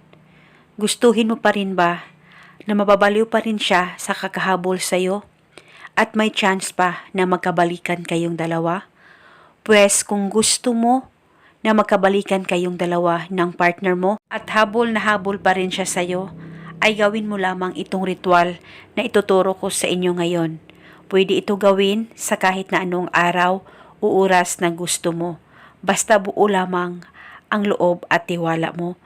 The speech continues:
sa mga ganitong pamamaraan. Ang gagawin mo lamang ay maghanda ka ng isang baso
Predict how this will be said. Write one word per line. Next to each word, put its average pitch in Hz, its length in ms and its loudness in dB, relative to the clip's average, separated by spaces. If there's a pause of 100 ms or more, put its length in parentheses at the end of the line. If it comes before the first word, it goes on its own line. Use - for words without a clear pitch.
(220)
sa 202 240 0
mga 190 320 2
ganitong 165 400 -2
pamamaraan. 160 800 -2 (640)
Ang 214 160 0
gagawin 233 480 4
mo 226 80 0
lamang 190 560 2 (320)
ay 202 80 2
maghanda 190 480 2
ka 180 160 0
ng 180 160 0
isang 196 400 -4
baso 175 560 0